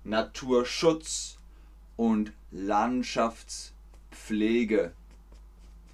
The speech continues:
Landschaftspflege, gut. Was machen Holzfällerinnen und Holzfäller noch? Bedienung der Forsttechnik. Bedienung der Forsttechnik.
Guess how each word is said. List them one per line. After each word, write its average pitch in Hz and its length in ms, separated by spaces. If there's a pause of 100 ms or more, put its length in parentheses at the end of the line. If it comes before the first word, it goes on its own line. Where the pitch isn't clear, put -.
(160)
Landschaftspflege, 95 1400
gut. 170 520 (1300)
Was 214 280
machen 185 500
Holzfällerinnen 127 920
und 117 240
Holzfäller 127 600
noch? 170 420 (760)
Bedienung 175 1000 (840)
der 120 180
Forsttechnik. 139 1400 (1040)
Bedienung 151 840
der 107 500
Forsttechnik. 117 1300